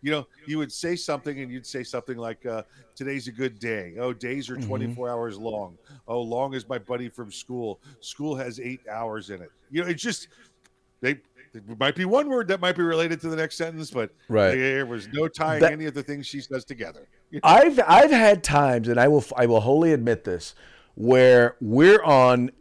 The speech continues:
Speaker 2: and I'm talking and I'm focused on other things 'cause I'm trying to,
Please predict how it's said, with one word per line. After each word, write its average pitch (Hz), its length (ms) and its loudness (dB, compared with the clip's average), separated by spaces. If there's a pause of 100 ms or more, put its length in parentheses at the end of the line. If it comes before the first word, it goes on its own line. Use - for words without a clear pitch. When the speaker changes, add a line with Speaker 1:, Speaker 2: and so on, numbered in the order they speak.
Speaker 2:
and 120 160 2
I'm 143 260 4
talking 131 580 0 (100)
and 131 240 2
I'm 196 280 4
focused 190 640 4
on 131 320 4
other 147 240 6
things 147 400 0
'cause 139 140 -6
I'm 127 140 0
trying 143 240 0
to, 120 40 -6